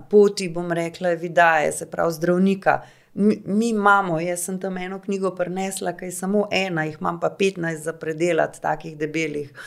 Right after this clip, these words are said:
Če hočem pač priti do z-, naziva zdravnik, ke traja tako, ke pri nas medicina, šest let, a ne.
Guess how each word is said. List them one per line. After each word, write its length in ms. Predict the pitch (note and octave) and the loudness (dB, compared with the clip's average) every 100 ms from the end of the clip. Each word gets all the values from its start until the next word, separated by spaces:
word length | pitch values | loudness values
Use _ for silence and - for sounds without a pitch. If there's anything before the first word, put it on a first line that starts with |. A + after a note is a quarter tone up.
| - - - - _ - | -18 -20 -20 -20 _ -20
Če 160 | - F3 | -2 -2
hočem 420 | E3+ E3+ E3 F3 | 2 0 2 -2
pač 300 | E3+ E3 E3 | 2 0 0
priti 500 | - - F#3+ E3 D#3+ | -6 0 4 4 2
do 200 | D#3+ E3 E3 D3+ D3+ - - | 0 0 2 2 -2 -16 -20
z-, 240 | - D#3 D3+ - - F3 E3+ | -10 -8 -8 -12 -14 -10 -6
naziva 640 | E3+ E3+ E3 E3+ G#3 F3+ | 0 2 2 4 6 6
zdravnik, 640 | D#3 D#3 E3+ F3 G#3+ G#3 - | 4 2 2 4 2 2 -2
ke 120 | F3 | -2
traja 420 | - E3+ F3 G3 | 4 6 6 6
tako, 220 | F3+ - A3+ | 4 0 -2
ke 120 | C4 | -2
pri 200 | A#3+ A#3 | -2 -2
nas 180 | A3+ G#3+ | -2 -2
medicina, 600 | F#3+ D#3+ E3+ - D#3+ D3+ | -2 -4 -6 -6 -4 -2
šest 400 | D#3 E3+ D3+ - | -4 -4 -6 -6
let, 220 | D#3+ - | -6 -6
a 140 | C3+ C#3 | -8 -8
ne. 160 | D3+ | -8